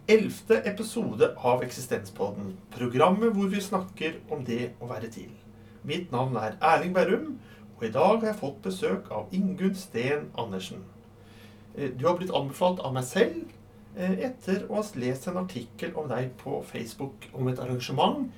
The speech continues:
hvor du skulle snakke litt om det å ha en filosofisk samtale. Eller kanskje ha en filosofisk samtale også med de som kom. Eh,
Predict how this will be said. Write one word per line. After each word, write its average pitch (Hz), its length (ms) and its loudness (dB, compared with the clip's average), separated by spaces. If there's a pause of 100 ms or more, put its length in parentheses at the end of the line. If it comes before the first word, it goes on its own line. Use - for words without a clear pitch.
(400)
hvor 127 200 -2
du 123 200 -4
skulle 127 440 -6
snakke - 360 -6
litt 127 180 -4
om 127 140 -8
det 123 400 0
å 117 100 -8
ha - 180 -8
en 95 60 -12
filosofisk 127 640 -8
samtale. - 640 -6 (880)
Eller 185 140 -4
kanskje 165 200 -2 (140)
ha 190 240 -2
en 104 60 -6
filosofisk 123 500 -6
samtale 120 420 -2
også 120 220 -4
med 110 140 -2
de 95 80 -10
som - 200 -8
kom. 107 160 -4 (1120)
Eh, - 240 -2